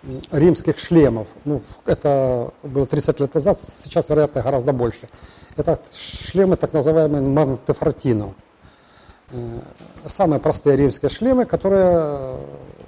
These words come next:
сарматы или завоёвывали, или покупали, или применяли.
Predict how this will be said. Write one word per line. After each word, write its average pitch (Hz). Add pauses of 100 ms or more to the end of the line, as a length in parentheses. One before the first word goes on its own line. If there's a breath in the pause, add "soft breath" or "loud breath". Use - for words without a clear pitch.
(880)
сарматы 156 (380)
или 202
завоёвывали, 185
или 190
покупали, 170
или 139
применяли. 165